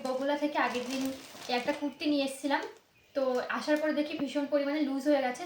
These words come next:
তো এটা চেঞ্জ করে আমাকে আবার, মানে, এক্সচেঞ্জ করে আরেকটা আনতে হবে। তো আমার ননদ আমাকে পনেরোশো টাকা দিয়েছিল দুর্গাপুজোয় কিছু কেনার জন্য, তো ওই টাকাতে আমি এই কুর্তিটা এনেছিলাম, তো তোমাদেরকে দেখাবো।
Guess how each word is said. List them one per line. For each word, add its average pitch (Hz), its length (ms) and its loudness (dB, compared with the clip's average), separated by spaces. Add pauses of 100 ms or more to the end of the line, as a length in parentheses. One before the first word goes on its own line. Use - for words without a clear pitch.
তো 285 60 0
এটা 269 400 2 (280)
চেঞ্জ 262 300 0
করে 320 160 -2
আমাকে 262 320 0
আবার, 302 320 2
মানে, 220 180 -6
এক্সচেঞ্জ 262 360 -2
করে 320 120 2
আরেকটা 247 320 2
আনতে 214 220 -4
হবে। 208 360 -10
তো 247 100 -4
আমার 254 180 0
ননদ 247 260 2
আমাকে 262 280 -2
পনেরোশো 254 440 -2
টাকা 277 240 0
দিয়েছিল 254 440 0
দুর্গাপুজোয় 247 420 -4
কিছু 262 200 -8
কেনার 233 280 -6
জন্য, 262 320 -4 (440)
তো 269 60 0
ওই 262 60 0
টাকাতে 247 320 0
আমি 285 120 2
এই 277 140 2
কুর্তিটা 240 300 -8
এনেছিলাম, 208 360 -10 (640)
তো - 100 -12
তোমাদেরকে 262 320 0
দেখাবো। 254 440 0